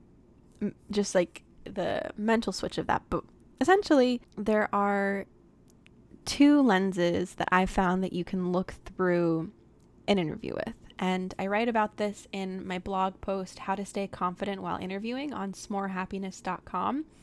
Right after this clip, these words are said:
So there's two ways that you can look at the situation. There's a fear lens of being nervous about the outcome and scared that you'll mess up or you'll trip on a question.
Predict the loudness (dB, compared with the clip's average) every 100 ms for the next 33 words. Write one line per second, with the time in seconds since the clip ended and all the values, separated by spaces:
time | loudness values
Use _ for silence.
0 | -20 -20 -20 -20 -20 -20 -20 -6 4 6
1 | 6 2 4 4 4 -4 4 8 10 8
2 | 4 2 4 4 2 -4 -4 -2 -4 -4
3 | -8 -8 -8 -10 -10 -8 -6 -4 -4 -6
4 | -8 -2 4 6 6 4 2 0 -2 0
5 | 0 -2 -4 -2 -2 0 2 2 2 2
6 | 2 -2 0 2 2 -2 -4 -4 -6 -4
7 | 0 2 2 0 -2 -2 -2 -2 8 10
8 | 10 6 -2 0 -2 -4 -6 -6 -4 -4
9 | -2 0 0 0 -2 -2 -4